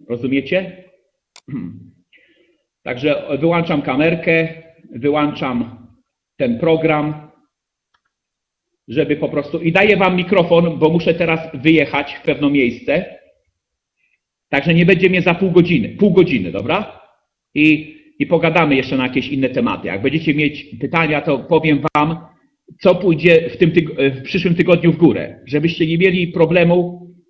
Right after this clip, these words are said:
z otworzeniem konta maklerskiego. I ty na przykład, y, Kratos, nie wiem, czy tutaj jesteś, ale chyba ciebie już nie ma.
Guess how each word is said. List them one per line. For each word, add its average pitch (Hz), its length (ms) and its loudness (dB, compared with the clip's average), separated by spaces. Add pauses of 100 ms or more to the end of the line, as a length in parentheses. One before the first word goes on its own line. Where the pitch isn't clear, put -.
(200)
z 123 120 -10
otworzeniem 170 540 2
konta 160 280 -2
maklerskiego. 151 680 -2
I 139 120 -2
ty 202 140 2
na 175 120 -2
przykład, 165 540 -4 (180)
y, 135 100 0
Kratos, 156 520 0 (1300)
nie 147 140 2
wiem, 143 140 0
czy - 120 -4
tutaj 131 280 -2
jesteś, 127 420 -2
ale 120 200 -6
chyba 120 220 -4
ciebie 127 240 -4
już 117 160 -4
nie 117 120 -4
ma. 110 420 -10